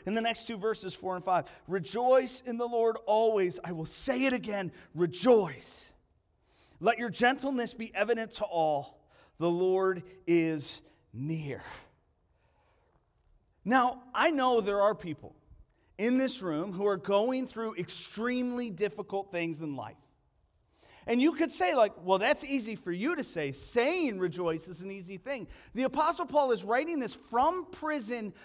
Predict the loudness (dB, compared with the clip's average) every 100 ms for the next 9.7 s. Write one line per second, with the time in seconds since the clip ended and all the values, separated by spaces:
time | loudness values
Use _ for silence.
0 | -20 _ -12 -2 2 4 4 4 4 2
1 | -6 -2 -4 -4 -4 -4 0 0 0 -2
2 | -2 -2 -4 -8 -2 2 2 0 -4 -4
3 | -8 -16 -10 -8 -8 -8 -10 -8 -8 -6
4 | -2 0 -2 -6 -10 -8 -6 -4 -2 -4
5 | -8 -10 -2 -2 2 2 2 -4 -10 -10
6 | -10 -10 -6 -4 -2 2 2 0 -4 -4
7 | 2 2 2 -6 -2 -2 -2 -6 -4 -6
8 | -6 -10 -8 -6 0 2 2 0 -6 -4
9 | 2 2 2 -2 -6 -6 -8